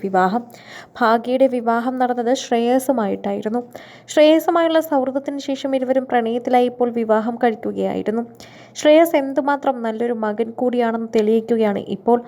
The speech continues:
അദ്ദേഹം പങ്കുവച്ചിരിക്കുന്ന സ്റ്റോറിയാണ് എല്ലാവരും ഏറ്റെടുത്തിരിക്കുന്നത്. ഇപ്പോൾ രാധികയെക്കുറിച്ചാണ് ശ്രേയസ് സ്റ്റോറിയിൽ പങ്കുവച്ചിരിക്കുന്നത്. "ഹാപ്പി ബർത്ത്ഡേ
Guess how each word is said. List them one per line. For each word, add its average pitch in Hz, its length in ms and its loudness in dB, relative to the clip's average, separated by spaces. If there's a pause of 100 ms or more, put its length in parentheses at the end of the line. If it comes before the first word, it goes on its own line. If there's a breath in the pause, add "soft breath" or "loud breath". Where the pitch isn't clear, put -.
(320 loud breath)
അദ്ദേഹം 262 380 4
പങ്കുവച്ചിരിക്കുന്ന 262 760 -4
സ്റ്റോറിയാണ് 254 840 0
എല്ലാവരും 247 480 4
ഏറ്റെടുത്തിരിക്കുന്നത്. 208 840 -6 (560 loud breath)
ഇപ്പോൾ 320 320 6 (100)
രാധികയെക്കുറിച്ചാണ് 277 1000 0
ശ്രേയസ് 240 400 -4
സ്റ്റോറിയിൽ 240 440 0
പങ്കുവച്ചിരിക്കുന്നത്. 208 960 -2 (240)
"ഹാപ്പി 220 360 0
ബർത്ത്ഡേ 240 400 0